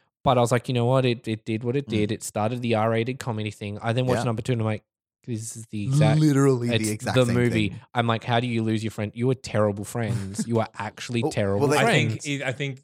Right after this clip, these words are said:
Speaker 3: by that point, like, that, they know their audience, and their audience is that,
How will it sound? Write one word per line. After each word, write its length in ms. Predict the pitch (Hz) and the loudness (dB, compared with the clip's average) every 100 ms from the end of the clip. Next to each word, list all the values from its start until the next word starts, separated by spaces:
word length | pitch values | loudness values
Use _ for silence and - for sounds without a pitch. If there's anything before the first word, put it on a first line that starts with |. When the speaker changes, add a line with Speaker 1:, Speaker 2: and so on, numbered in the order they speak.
| - | -8
Speaker 3:
by 120 | 117 | -6
that 240 | 117 113 | -6 -8
point, 220 | 117 107 104 | -10 -12 -10
like, 260 | 104 92 | -12 -8
that, 360 | 117 117 107 98 | -6 -6 -8 -6
they 180 | 117 131 | -4 -2
know 260 | 113 104 | -4 -4
their 240 | 101 92 92 | -4 -6 -8
audience, 680 | 95 85 80 85 _ - - _ _ _ - | -10 -12 -20 -20 _ -20 -20 _ _ _ -16
and 120 | 95 | -8
their 140 | 98 104 | -6 -4
audience 340 | 113 98 90 107 | -6 -8 -12 -10
is 220 | 107 - | -12 -10
that, 240 | 98 98 | -12 -12